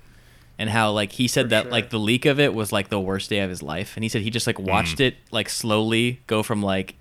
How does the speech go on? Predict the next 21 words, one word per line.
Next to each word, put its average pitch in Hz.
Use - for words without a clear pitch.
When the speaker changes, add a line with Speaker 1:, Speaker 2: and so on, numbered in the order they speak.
Speaker 1:
i-, 98
like, 110
them 107
being 104
a, 92
people, 127
the -
stew -
that 104
people 104
love 104
to, 113
like, 95
death 101
threats 104
and 98
hates 101
and 104
anti-Semitic 98
things 98
and 87